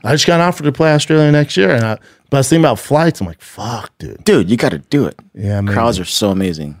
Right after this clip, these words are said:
Speaker 1: Yeah.
Speaker 2: Okay. Um, so this I thought was funny. There's two different things I wanna show you here. So first one, first one's this. This is Dana White. You know, you already knew this. We talked about it before. Dana White not liking the fact that Hulu did this,
Speaker 1: Yeah,
Speaker 2: you know.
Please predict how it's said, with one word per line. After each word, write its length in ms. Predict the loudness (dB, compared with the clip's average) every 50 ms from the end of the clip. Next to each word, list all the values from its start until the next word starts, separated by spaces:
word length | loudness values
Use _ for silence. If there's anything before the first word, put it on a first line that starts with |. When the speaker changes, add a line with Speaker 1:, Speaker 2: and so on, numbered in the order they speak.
| _ _ -14
Speaker 1:
Yeah. 220 | -12 -12 -12 -14 -18 -20 _ _ _ _ _ _ _ _ _ _ -20 -20 -20 _ -20 -20 -20 -20 -20 _ _ _ _ _ _ _ _ -6
Speaker 2:
Okay. 220 | -4 -4 -4 -8 -12 _ _ _ _
Um, 440 | -2 0 0 2 2 2 0 0 -2 -8 _ _ _ _ _ -20 -20 -20 -20 -8
so 160 | -4 0 0 2
this 200 | 2 2 2 2
I 80 | 0
thought 160 | 2 2 2 2
was 100 | 2 0
funny. 260 | -2 -2 -2 0 0
There's 220 | 0 2 0 0 0
two 120 | 2 2 2
different 200 | 2 2 0 0
things 140 | 2 2 4
I 40 | 4
wanna 100 | 4 2
show 160 | 2 2 2
you 80 | 2
here. 120 | 2 2 0
So 120 | -2 -4 -4
first 300 | 0 0 0 2 2 2
one, 260 | 4 4 4 2 0
first 400 | -4 -10 -8 -4 0 0 2 4
one's 180 | 2 2 2 2
this. 440 | 2 2 4 4 2 2 0 -4 -10 _ _ 0
This 140 | 0 0 2
is 40 |
Dana 240 | 2 2 2 4 4
White. 260 | 4 4 2 0 0 -4 _
You 100 | -2 0
know, 220 | 2 2 0 -2 -4 -4
you 120 | 0 2
already 160 | 2 2 4 4
knew 160 | 4 4 4
this. 380 | 4 4 2 2 0 -4 -6 -8 _ _
We 100 | -2 -2
talked 220 | 0 0 -2 -2 -2
about 140 | -2 -2
it 60 | -2 -2
before. 240 | -4 -2 -2 0 0
Dana 220 | 2 2 2 2
White 280 | 2 2 2 0 -2 -4 _ _ _ _ _ _ _ _ -2
not 220 | 0 0 0 0
liking 240 | 0 0 0 0 -2
the 60 | -4
fact 300 | -2 -2 -2 -2 -2 -2
that 240 | -2 -2 -2 -2 -4
Hulu 420 | -2 2 2 4 6 6 4 4 2
did 140 | 0 -2
this, 200 | -2 -2 -6 -6 -8 -10 -10
Speaker 1:
Yeah, 160 | -8 -4 -2
Speaker 2:
you 60 | -2 -2
know. 180 | -2 -4 -6